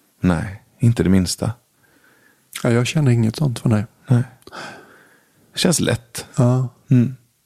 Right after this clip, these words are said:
Speaker 1: Det känns sk-, jag, jag tycker det känns skönt att du fick det sagt.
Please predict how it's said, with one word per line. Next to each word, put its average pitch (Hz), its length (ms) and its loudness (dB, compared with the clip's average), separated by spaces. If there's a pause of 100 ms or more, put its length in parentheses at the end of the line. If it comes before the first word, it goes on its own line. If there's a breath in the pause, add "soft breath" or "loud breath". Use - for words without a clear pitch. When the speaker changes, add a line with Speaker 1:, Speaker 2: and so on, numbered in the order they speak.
(160)
Speaker 1:
Det 123 80 0
känns 131 260 0
sk-, - 140 -6
jag, 113 140 2 (120)
jag 131 280 2
tycker 131 200 0
det 110 80 2
känns 98 240 0
skönt 90 500 -2
att - 120 -4
du 87 120 2
fick - 260 -4
det 90 220 -2 (960 loud breath)
sagt. - 480 -8